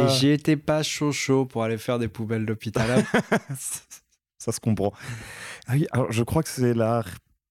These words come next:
Speaker 1: meilleure réponse qu'on m'ait faite à
Speaker 2: <laughs> Pardon.
Speaker 1: du, du moins la, la, la, la plus, euh, pour le coup, une histoire particulière, ouais, voilà, c'est, c'est, c'est l'histoire la plus particulière dont j'ai entendu parler.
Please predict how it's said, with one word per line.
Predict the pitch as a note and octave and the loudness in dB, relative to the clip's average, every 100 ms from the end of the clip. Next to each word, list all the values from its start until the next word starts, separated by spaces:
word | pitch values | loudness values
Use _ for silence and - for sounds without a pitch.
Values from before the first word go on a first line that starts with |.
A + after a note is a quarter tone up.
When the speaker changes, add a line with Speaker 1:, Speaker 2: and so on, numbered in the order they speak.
| - | -4
Speaker 1:
meilleure | G#2 A#2+ A2+ | 2 4 4
réponse | G2+ A2 - F#2 B2+ | 0 -2 -2 -6 -6
qu'on | - | -2
m'ait | G#2 G2+ | 0 0
faite | - G#2 A#2 | 0 0 2
à | G2 F2+ F2+ G#3 A#3 F#2+ - C4+ - | 4 4 4 6 4 2 2 2 0
Speaker 2:
<laughs> | - D#3+ - | -6 -16 -4
Pardon. | A#2+ C#3 C#3+ C#3 | -2 0 0 0
Speaker 1:
du, | D3 | 0
du | C3 B2+ | 0 2
moins | C3+ D#3 | 4 4
la, | D3 | 4
la, | B2+ | 4
la, | A#2 A#2+ | 2 4
la | A#2+ | 4
plus, | A#2 D3 D3+ F3 | 2 2 4 6
euh, | C3+ A2+ A2+ A2 A2 A#2 | 6 4 2 2 -2 -2
pour | - C#3 | 0 2
le | |
coup, | C3+ F3+ F#3+ G#3+ - _ _ _ _ _ | 4 6 6 2 -10 _ _ _ _ _
une | - D3 | 2 6
histoire | D3+ - E3+ C3+ | 4 4 0 0
particulière, | D#3+ - D#3+ D#3+ D#3 F3 D#3 | -4 -2 -2 2 4 6 6
ouais, | B2 | 4
voilà, | A#2+ B2 A2 | 4 2 0
c'est, | - A2 G#2 G2+ G2+ G2+ | 0 2 4 4 4 2
c'est, | F#2+ - A2+ | 0 -4 -4
c'est | - | -2
l'histoire | A2+ - | 0 0
la | D3 | 0
plus | - C3 | 0 0
particulière | A#2+ - D3+ C3 C#3+ D#3 | 0 -2 -4 0 2 2
dont | D#3 | 2
j'ai | B2+ | 0
entendu | A#2+ B2+ C3+ | 0 0 0
parler. | C3+ A#2 G2+ | 0 0 -2